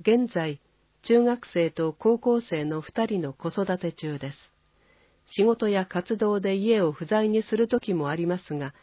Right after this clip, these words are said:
子供たちが大きくなってからは家のことを手伝ってくれるので、日頃から「ありがと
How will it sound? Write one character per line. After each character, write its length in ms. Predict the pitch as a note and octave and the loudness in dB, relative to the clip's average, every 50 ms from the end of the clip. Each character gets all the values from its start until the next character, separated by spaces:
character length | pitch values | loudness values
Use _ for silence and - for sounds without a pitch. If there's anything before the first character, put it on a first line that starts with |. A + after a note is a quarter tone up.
| _ _ _ _ _ _ | _ _ _ _ _ _
子 160 | - G3+ G3 | -2 0 2
供 200 | B3 A#3+ C4 C4 | 2 2 2 2
た 140 | - G#3+ G#3 | 0 -4 -4
ち 120 | - F3+ | -2 -2
が 200 | E3 E3 D#3+ F3+ | 0 0 2 2
大 100 | G#3+ A#3+ | 2 0
き 140 | A#3 - - | -2 -4 -8
く 140 | - - D#3+ | -6 -2 -2
な 120 | E3+ F#3+ | 0 -2
っ 60 | G3+ - | -2 -4
て 180 | _ - E3 | _ -12 -12
か 140 | - - D#3 | -10 -8 -6
ら 140 | D3+ D3 C#3+ | -4 -4 -4
は 180 | C#3 C#3+ C#3+ - _ _ _ - | -6 -8 -10 -12 _ _ _ -4
家 200 | F#3+ F#3+ G#3+ A3+ | 0 2 4 4
の 140 | A#3 A#3+ A#3 | 4 2 0
こ 140 | - A#3 | -2 -4
と 200 | A3 - A#3 G3 | -4 -2 0 0
を 100 | D#3+ D3+ | 0 -2
手 140 | D#3 - F3+ | -2 -4 -2
伝 240 | F3+ - A3 A3+ A3+ | 0 0 0 0 0
っ 60 | A3+ | -2
て 200 | - _ - D#3+ | -4 _ -6 -6
く 160 | D3 - - | -4 -4 -4
れ 140 | E3 F#3 F#3+ | -2 -2 0
る 120 | F#3+ F#3+ F#3 | 0 0 -2
の 160 | E3 D3+ C#3+ | -2 -4 -4
で、 200 | C3+ C3+ C#3+ - _ _ _ _ _ | -6 -8 -10 -12 _ _ _ _ _
日 140 | - - | 0 2
頃 260 | F3+ F#3+ G3 G3 F#3+ F#3 | 4 4 4 2 0 -2
か 160 | - F3+ F3 | -4 -2 -2
ら 180 | E3+ E3 E3+ - _ _ _ _ _ | -2 -2 -4 -6 _ _ _ _ _
「あ 100 | - E3+ | -4 0
り 140 | F#3 A3 A3 | 2 4 4
が 140 | A3+ A#3 A#3 | 4 2 0
と 320 | - - D#3+ D3 C#3+ D3 | -2 -2 -4 -4 -4 -8